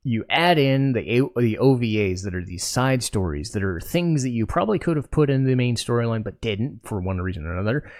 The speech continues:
but you gave them their own sh-, shunted off thing. You didn't even focus on Chisei and Elias as much, mostly just there. And then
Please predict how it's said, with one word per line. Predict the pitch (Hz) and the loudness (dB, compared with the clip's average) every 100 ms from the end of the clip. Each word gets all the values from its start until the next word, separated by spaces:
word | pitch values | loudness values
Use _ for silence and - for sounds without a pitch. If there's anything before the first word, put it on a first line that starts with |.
| - | -8
but | 117 | -4
you | 107 | -4
gave | 98 104 120 123 | -2 0 2 4
them | 120 | 2
their | 113 104 - | 2 0 0
own | 107 110 107 107 98 - _ _ _ _ _ _ _ _ _ _ - | 2 4 4 2 -2 -8 _ _ _ _ _ _ _ _ _ _ -20
sh-, | - _ _ _ _ _ | -20 _ _ _ _ _
shunted | - - - 135 135 120 | -6 -2 2 2 4 4
off | 104 - | 4 0
thing. | - 101 80 | -2 -2 -2
You | 101 | 2
didn't | 113 220 | 4 4
even | 208 160 | 2 0
focus | - 160 151 143 | 2 2 2 0
on | 127 | 0
Chisei | - 135 117 120 101 | -2 -4 -4 -4 -6
and | 92 | -4
Elias | 85 127 120 92 - | -2 0 0 -2 -4
as | 107 90 82 | -6 -4 -4
much, | 87 82 - - | -6 -8 -10 -10
mostly | - 123 143 143 135 | 0 2 2 0 -4
just | 110 120 110 | -2 -4 -4
there. | 98 90 82 - - - - _ _ _ _ - - | -4 -4 -6 -12 -20 -20 -20 _ _ _ _ -20 -8
And | 120 | -2
then | 170 156 156 | 2 2 2